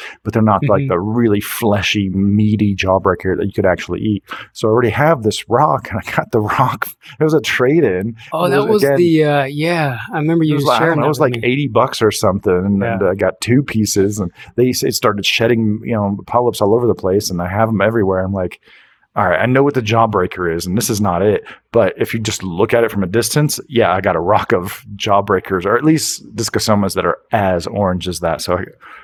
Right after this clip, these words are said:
Speaker 1: you know, if one falls in my lap, I'll be all about it. But, uh, y-, yeah, they, but, but you got some good strains, you know, as far as if you were starting a, uh, real shroom collection, you got some really awesome ones.
Speaker 2: Yeah, it was,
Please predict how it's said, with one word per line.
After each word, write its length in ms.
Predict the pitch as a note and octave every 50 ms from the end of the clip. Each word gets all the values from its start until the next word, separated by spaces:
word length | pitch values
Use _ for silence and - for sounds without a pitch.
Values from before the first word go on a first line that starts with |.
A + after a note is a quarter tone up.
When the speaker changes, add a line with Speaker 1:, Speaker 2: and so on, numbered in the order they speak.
| _
Speaker 1:
you 80 | - A2
know, 180 | G#2 F2+ E2 D#2 -
if 100 | A#2+ -
one 120 | F3 F3+
falls 180 | E3+ E3+ D3+ B2+
in 80 | C#3
my 80 | C3+ C3
lap, 340 | C3 C3 B2+ B2+ B2+ B2 - - - _ _ _ _ _ _ _ _ _ - _ -
I'll 120 | - G#2+ G2+
be 120 | A2 A2
all 120 | G#2 F#2+
about 240 | F#2+ F#2 G2 G#2 G#2
it. 200 | G#2+ G2 - - - - - _
But, 120 | - G2 F#2
uh, 40 | - - -
y-, 180 | G2+ G2+ F2+ - -
yeah, 340 | B2+ A#2 G2+ F2 E2 E2+ - _
they, 160 | - A2+ A2 - -
but, 160 | C3 D#3+ F#3 F3+
but 140 | G3+ G#3+ G#3+
you 120 | F#3 F3+
got 200 | D#3 F#3 D#3+ -
some 100 | C#3 B2+
good 180 | A#2 A#2+ G#2+ -
strains, 460 | - - G#2 F2+ E2 C#2+ - - -
you 80 | G#2
know, 220 | G2 F2+ F2+ F#2 F2+
as 120 | F2 -
far 220 | - - G#2 F#2 F2+
as 140 | F2+ - - - - -
if 160 | B2 - -
you 100 | C#3+ D3
were 140 | C#3 C#3+ B2+
starting 500 | - - - A2+ G#2+ A2 A#2 A2+ G#2 G#2 -
a, 320 | F#2+ G2+ G2 F2+ F2+ E2+ - - - - - - _
uh, 280 | - F2 E2+ E2 E2 E2
real 300 | F2+ F#2+ G#2+ A2+ A2+ G2+
shroom 500 | - - - - - A2 A2+ A2+ A2 A2
collection, 640 | - G2+ F#2+ F2+ F#2 - - - B2+ B2+ B2+ B2+ A#2
you 240 | A2 - G2+ G2+ F#2
got 160 | G2 D#2+ -
some 100 | - F#2+
really 200 | F2+ F2 E2+ E2+
awesome 260 | D#2+ D#2+ D#2 - D#2+
ones. 320 | D#2 D#2 D2+ D2+ - - - - _ _ _ _ _ _ _ _ _ _ _ _ _ _ _ _ _ _ _ _ _ _ _
Speaker 2:
Yeah, 280 | F3+ F#3 G3 G3 F#3+
it 100 | G3 G3
was, 200 | G3 G#3 G3+ E3